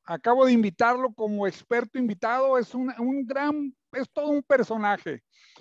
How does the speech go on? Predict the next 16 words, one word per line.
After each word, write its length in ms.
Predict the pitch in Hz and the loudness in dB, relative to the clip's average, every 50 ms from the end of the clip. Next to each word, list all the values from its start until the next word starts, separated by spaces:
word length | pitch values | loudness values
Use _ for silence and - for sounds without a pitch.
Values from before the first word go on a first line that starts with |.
| _ _ _ | _ _ _
Rápidamente, 840 | - 185 240 254 _ 294 277 277 262 240 240 254 254 240 220 269 | 2 2 2 4 _ 2 2 4 4 4 4 4 2 0 0 -2
por 200 | 247 208 233 220 | -2 -2 -2 -2
favor, 360 | 165 175 208 214 233 247 262 254 208 | 0 0 0 2 2 0 0 0 -4
tu 140 | 202 214 208 | -8 -6 -4
nombre, 480 | 208 220 247 269 277 285 277 277 277 262 | -2 -2 0 0 0 0 2 2 2 4
desde 220 | 254 233 196 208 | 2 2 2 2
dónde 260 | 214 226 240 247 269 | 2 4 4 4 2
estás 240 | 247 - 269 262 233 | 2 0 0 -2 -2
conectado 800 | _ - 262 247 226 - _ - 240 254 277 285 285 285 277 262 | _ -8 -10 -10 -10 -12 _ -4 -4 -2 0 -2 -2 -2 -4 -6
y 200 | 254 226 196 185 | -6 -8 -8 -8
tu 120 | _ - | _ -2
especialización, 960 | 220 196 - _ 226 180 - 220 208 196 175 147 196 175 - 226 233 233 233 | -2 -2 0 _ -4 -2 0 -2 -2 -2 -4 -4 -6 -6 -4 -4 -4 -4 -4
Marco 240 | 214 208 185 _ 196 | -6 -6 -8 _ -14
Antonio, 360 | 180 165 180 190 185 170 156 | -14 -8 -8 -8 -6 -6 -6
por 160 | 151 165 147 | -6 -6 -4
favor. 360 | 131 156 160 165 170 156 135 | 0 0 0 0 0 -2 -4